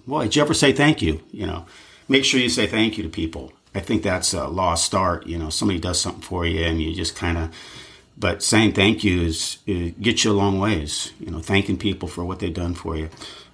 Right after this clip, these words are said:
Uh, but the one that, the character, class, and concern is one I used a lot, because if something comes up and a kid's lacking in those areas, or, you know, "Hey, you know, what's your, you know,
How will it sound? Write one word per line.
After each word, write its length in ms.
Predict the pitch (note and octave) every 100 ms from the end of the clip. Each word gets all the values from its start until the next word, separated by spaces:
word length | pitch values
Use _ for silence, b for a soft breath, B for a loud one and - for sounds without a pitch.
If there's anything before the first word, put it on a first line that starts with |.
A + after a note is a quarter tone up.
| -
Uh, 280 | F#2+ F#2 F2+
but 260 | F2 A2
the 100 | A2+
one 220 | G#2 A2+
that, 220 | A2 G#2 -
the 100 | G2
character, 400 | - B2+ B2+ G#2+
class, 320 | - A#2 A2+
and 100 | G#2+
concern 440 | G#2 G2 C3+ A#2 G#2+
is 120 | F#2+
one 160 | G2+
I 40 | G2
used 300 | F#2+ G2 -
a 20 |
lot, 360 | F2+ G2+ A2+ -
because 320 | F2 G#2 -
if 80 | G#2
something 220 | - F2
comes 220 | - F#2 F#2
up 220 | F2+ -
and 80 | F2
a 40 |
kid's 600 | D#2+ G#2 F2+ F2 - - - -
lacking 420 | G2+ A#2 A2+ F2
in 100 | F2+
those 200 | F2 E2
areas, 520 | F2 E2+ F2+ G2+ G2
or, 240 | E2+ D#2+ D#2+ B B B B
you 100 | F#2
know, 200 | E2 E2
"Hey, 120 | F2 F#2 - -
you 120 | F#2+
know, 100 | E2
what's 320 | E2 F#2+ F#2
your, 240 | G2+ E2+ D#2+ -
you 100 | F#2
know, 200 | D#2